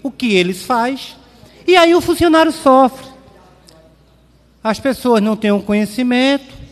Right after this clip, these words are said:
tá faltando a gestão explicar, principalmente as pessoas ligadas à Secretaria de Ação Social, e aí fica aquele impasse.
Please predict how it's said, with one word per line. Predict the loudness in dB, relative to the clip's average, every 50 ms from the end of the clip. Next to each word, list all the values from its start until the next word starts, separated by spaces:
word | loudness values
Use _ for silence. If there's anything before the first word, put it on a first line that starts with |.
| _ _ _ _ _ _ _ _ _ _ _ _ 0
tá | 2 2 2
faltando | 2 2 0 0 0 0 -2 -2 0
a | 0 -2
gestão | 0 0 -2 -2 -2 -2 -2 -2 -2
explicar, | -2 -4 -4 -2 -2 -2 -2 -2 -2 0 0 -2 -2 -6 -12 -20 -20 -20 -20 _ _ _ _ _ _ _ _ _ _ _ _ _ _ _ _ _ _ -4
principalmente | 0 0 0 0 0 -4 -4 0 0 0 2 2 2 2 2 2 0 -2 -4 -8 -10 -10 -10 -10 -10 -16 -20 -20 -20 _ -20 _ -2
as | -2 -2 -2 0
pessoas | 0 -2 -2 -2 -2 -2 0 0 2 2 2
ligadas | 2 2 0 0 2 2 2 4 4 2 0 -2 -4 -6 -8 -8 -14 -20 -20 -20 -20 -12 -4
à | -2 -2 -2
Secretaria | 0 -2 -4 -2 -2 -4 0 0 0 0 0 0 -2
de | 0 -2
Ação | -2 -2 -2 -6 -6
Social, | -4 -4 -6 -6 -4 -2 0 2 2 2 0 -2 -4 -12 -20 -20 -20 _ _ _ _ _ _ _ -20 _ _ _ _ 0
e | 2 4 6
aí | 6 6 6 4 4 2 2 0 0 -2 -6 -12 -20 -20 -20 _ _ _ _ -2
fica | 0 0 0 2 2 0
aquele | 0 2 2 4 6 6 6 4 2 0 0 0 -2
impasse. | -2 0 0 2 2 2 2 0 -2 -8 -16 -20